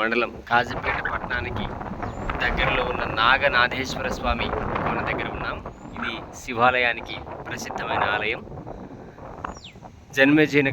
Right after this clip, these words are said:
కాలంలో ఇది సహజసిద్ధంగా ఏర్పడిన శివాలయంగా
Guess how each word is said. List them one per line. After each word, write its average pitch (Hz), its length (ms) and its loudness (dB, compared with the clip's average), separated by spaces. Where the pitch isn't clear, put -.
కాలంలో 135 400 4
ఇది 123 100 -8
సహజసిద్ధంగా 123 720 0
ఏర్పడిన 113 360 0
శివాలయంగా 120 680 2